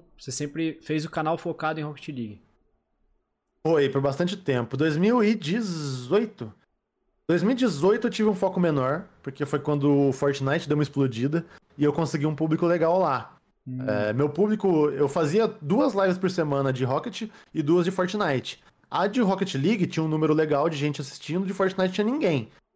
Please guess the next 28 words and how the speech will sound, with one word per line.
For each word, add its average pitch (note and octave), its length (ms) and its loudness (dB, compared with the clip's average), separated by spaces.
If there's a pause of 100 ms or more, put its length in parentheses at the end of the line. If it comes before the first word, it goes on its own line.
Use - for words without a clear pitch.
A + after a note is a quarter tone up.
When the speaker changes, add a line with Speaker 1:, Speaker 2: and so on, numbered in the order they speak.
(180)
Speaker 2:
Só G3+ 100 -2
que G#3 60 0
eu, - 220 -6
eu F3 100 2
gostava G3 380 0
do A3 100 4
jogo, D#3+ 540 0
eu - 80 -18
tava E3 240 0
muito G3 320 2
viciado D#3+ 540 0
mesmo, C3 220 0
adorava D#3 340 2
Fortnite. C3 580 -4 (180)
Speaker 1:
Uhum. B2 60 -4
Speaker 2:
Eu E3 80 2
não F#3 100 4
era F#3 140 2
tão F#3 220 2
ruim, D#3+ 340 2 (180)
na C#3 160 0
época D#3+ 300 0
não D#3 140 2
tinha F3+ 280 2
construtores D3 800 2
de B2+ 80 -2
Taj B2+ 340 -2
Mahal A#2+ 440 0